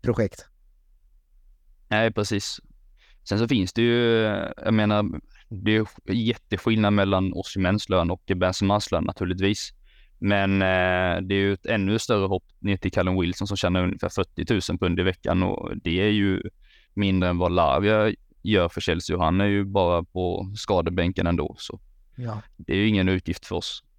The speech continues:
Speaker 1: Ja, på tal om Lavia då, det finns ju fortfarande inga tydliga uppgifter om när han, eh, kommer ens komma tillbaka in i träning, eh, fick vi rapporter om här nu i, eh, dagarna. Så väldigt oklart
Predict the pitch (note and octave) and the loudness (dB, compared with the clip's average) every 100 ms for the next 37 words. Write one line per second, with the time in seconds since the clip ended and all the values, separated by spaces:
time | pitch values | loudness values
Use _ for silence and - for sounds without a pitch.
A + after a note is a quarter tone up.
0 | _ - G3+ - - F#3 D#3 D#3 D3 G#2+ | _ -14 -10 -6 -2 2 2 4 2 2
1 | C#3 F#3 A#2 A2 C3 C3+ D3+ C3+ C3 - | 2 2 2 2 0 0 -2 -4 -4 -6
2 | - A#2 A#2 C3 C3 A#2+ A2 G#2 A#2 G#2 | -4 0 0 2 2 2 0 0 -2 -2
3 | G2 G2 A2+ - - G2 - G#2 G#2 G#2 | -2 0 -2 -4 -6 -6 -2 0 2 2
4 | G2+ G2 G#2 G2 G2+ G2 G2 F#2 - F#2+ | 0 -2 -2 0 0 0 -2 -2 -2 -2
5 | F#2+ G2 G2 - - G2 F#2+ A2 G#2 F2+ | 0 0 0 -4 -6 -4 0 0 0 -2
6 | - F#2+ A2 G2 F#2 - G#2 F#2+ G2 A2+ | -2 -2 0 -2 -2 0 0 2 0 -2
7 | - G#2+ G#2 A#2+ - G#2+ G#2 - G#2+ - | -2 -4 -2 -2 0 0 0 -2 -4 -4
8 | F#2+ G#2 F#2+ F2+ F#2 F#2 B1 F2 F#2 F#2 | -4 -2 -2 0 0 -2 -2 -2 -2 -2
9 | F2+ - A2 F#2+ G2+ F#2+ F2+ - A2 G2+ | -2 -2 0 0 -2 -2 -2 -4 -4 0
10 | A#2 B2+ B2 C3 - G#2+ | 2 2 2 0 0 -4